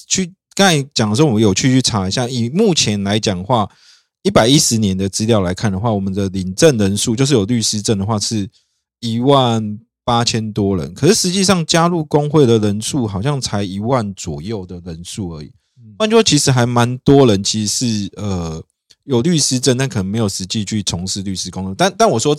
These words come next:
Speaker 1: 可能只是他没有加入各地律师工会，他可能有做所谓的，呃，就是那个 in-house 的律师，或是他有其他，做其他的工作。他只是说，可是我刚才看的医生的人数其实是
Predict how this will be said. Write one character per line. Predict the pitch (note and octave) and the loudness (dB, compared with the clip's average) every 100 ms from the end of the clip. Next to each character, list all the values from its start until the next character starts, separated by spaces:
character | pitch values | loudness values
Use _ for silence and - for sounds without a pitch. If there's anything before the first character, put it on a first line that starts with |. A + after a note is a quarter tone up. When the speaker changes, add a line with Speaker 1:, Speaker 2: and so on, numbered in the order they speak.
| - | -4
Speaker 1:
可 | A2+ | -8
能 | G2 | -6
只 | G#2+ | -6
是 | A2+ C#3+ - - - - | -4 -6 -6 -14 -14 -10
他 | - | -4
没 | E3 | -2
有 | C#3+ | -2
加 | G#2+ A#2+ | 0 0
入 | B2 | 0
各 | A#2+ B2 | 0 0
地 | A2+ A2+ | 0 -2
律 | A2 | -4
师 | G2+ G2 | -4 -6
工 | F#2 F#2+ | -6 -6
会， | G2+ | -4
他 | C3+ | -4
可 | G2 | -4
能 | F#2 | -8
有 | F2 E2 | -8 -10
做 | - C3+ A2+ G2+ | -8 -2 -2 -2
所 | G2 F#2 | -6 -6
谓 | G#2+ | -6
的， | G2 F#2 F#2 E2+ | -6 -8 -8 -14
呃， | - F2 E2+ F2+ - - | -14 -14 -12 -16 -20 -20
就 | - | -10
是 | C3+ C3+ A#2 - - | -6 -6 -6 -10 -16
那 | A2+ | -12
个 | G#2+ | -10
in-house | - C#3 C3+ G#2+ G2 F#2+ | -8 -4 -2 -2 -2 -2
的 | F#2 | -4
律 | A#2 G2 | -4 -4
师， | F2+ - E2 D#2+ - - - _ | -4 -6 -8 -14 -18 -20 -20 _
或 | - | -2
是 | D#3+ | 0
他 | D#3+ D#3+ | 2 2
有 | A2 | 2
其 | - | 0
他， | G#2+ A2+ | -2 -2
做 | A2+ A#2+ | 0 -2
其 | - G2+ | -2 -2
他 | G#2 | -2
的 | G2+ | -2
工 | F#2+ F#2 F2+ | -6 -10 -8
作。 | F#2+ D#2+ - - | -10 -10 -16 -8
他 | - E3 _ _ | -6 -6 _ _
只 | - D#3+ | -2 0
是 | |
说， | A3 B3+ - - | 4 2 0 -12
可 | - C#3 | 0 4
是 | |
我 | B3 C3 | 6 6
刚 | G#3+ | 6
才 | F#3 | 4
看 | G#3+ F#3 | 4 4
的 | D3 | 4
医 | F#3+ G3+ | 2 2
生 | G3 | 4
的 | F#3 B2+ | 4 6
人 | A#2 B2 | 6 4
数 | F3 C#3 | 2 2
其 | - | 2
实 | A#2+ G#2+ A2 | 0 0 0
是 | - B2 G#2+ | 0 0 -2